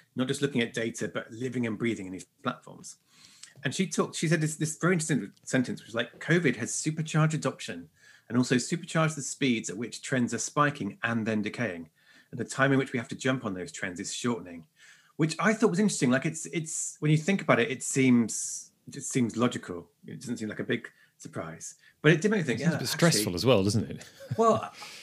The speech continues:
Speaker 1: we've talked about covid as an acceleration of lots of digital things. Like, it made, it made everyone suddenly live online all the time. But we haven't talked about it decaying the rate at those things spike. And, like,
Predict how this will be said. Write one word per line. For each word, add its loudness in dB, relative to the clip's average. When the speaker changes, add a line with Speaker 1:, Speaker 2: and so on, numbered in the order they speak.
Speaker 1:
we've 4
talked 4
about 4
covid 6
as 0
an 2
acceleration 4
of -2
lots -4
of -10
digital -4
things. -4
Like, -8
it -6
made, 2
it -8
made 0
everyone 2
suddenly 0
live 0
online 4
all -2
the -6
time. -2
But 2
we 0
haven't -2
talked -4
about 0
it -2
decaying 2
the -2
rate -2
at -10
those -4
things -8
spike. -4
And, -8
like, -10